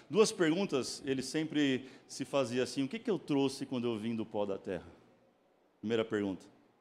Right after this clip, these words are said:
Qual é a resposta? E a segunda pergunta que ele fazia é: "O que que eu vou levar quando eu voltar pro pó da terra?" Isso é generosidade.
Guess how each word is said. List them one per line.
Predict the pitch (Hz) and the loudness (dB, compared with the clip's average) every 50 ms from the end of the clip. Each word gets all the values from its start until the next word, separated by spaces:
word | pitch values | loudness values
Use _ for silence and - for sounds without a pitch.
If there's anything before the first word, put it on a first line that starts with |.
| _ _ _ _ | _ _ _ _
Qual | 113 113 | 2 2
é | 110 | 2
a | |
resposta? | 107 98 - - 101 85 - - - - - _ _ _ _ _ _ _ _ _ _ _ _ _ - - _ _ - | 2 0 -4 -6 -6 -6 -8 -12 -20 -20 -20 _ _ _ _ _ _ _ _ _ _ _ _ _ -20 -20 _ _ -6
E | 113 | -4
a | 107 | -2
segunda | - - 120 143 165 160 143 | 0 2 2 4 4 2 2
pergunta | - 135 135 131 120 | 2 2 0 0 0
que | 113 | 0
ele | 123 117 | 0 0
fazia | 117 - 113 104 104 117 120 113 | 0 0 -2 -2 0 2 4 4
é: | 113 | 4
"O | 110 | 4
que | 110 180 | 2 -2
que | - 220 | -4 -4
eu | 190 147 | -4 -2
vou | 143 147 | 0 2
levar | 135 120 110 95 95 101 113 110 98 | 2 2 2 2 2 2 2 2 2
quando | - 110 104 104 | 0 -2 -2 -2
eu | 104 98 | -2 -2
voltar | 95 98 101 92 - - 90 87 | 0 -2 -2 -2 -2 -2 -2 -2
pro | - - 90 | -2 -6 -12
pó | - - 80 82 | -12 -10 -8 -6
da | 90 90 85 | -6 -6 -6
terra?" | - 92 87 78 80 - - - - - - _ _ _ _ _ _ _ _ _ _ _ _ - | -6 -8 -8 -8 -10 -14 -20 -20 -20 -20 -20 _ _ _ _ _ _ _ _ _ _ _ _ -8
Isso | 117 - - 117 | -8 -6 -4 -2
é | 104 | -2
generosidade. | 98 107 104 101 98 95 90 90 90 90 101 110 | -2 -2 -2 -2 -4 -4 -6 -8 -10 -10 -12 -14